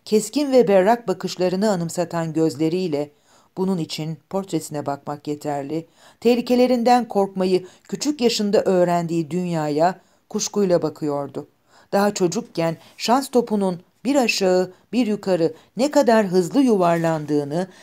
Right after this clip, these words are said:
izleme fırsatı bulmuş, krallık tahtının idam sehpasına giden yolun sadece bir adım ötede olduğunu, ölümün avlusu olan Tower'dan Westminster'a varmak için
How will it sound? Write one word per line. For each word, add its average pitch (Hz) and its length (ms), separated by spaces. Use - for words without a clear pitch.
izleme 202 360
fırsatı 160 560
bulmuş, 139 540
krallık 190 480
tahtının 170 560
idam 220 360
sehpasına 208 640
giden 180 380
yolun 175 380
sadece 190 800
bir 226 260
adım 175 260
ötede 185 360
olduğunu, 139 680
ölümün 233 560
avlusu 180 460
olan 165 420
Tower'dan 170 640
Westminster'a 220 800
varmak 175 380
için 180 360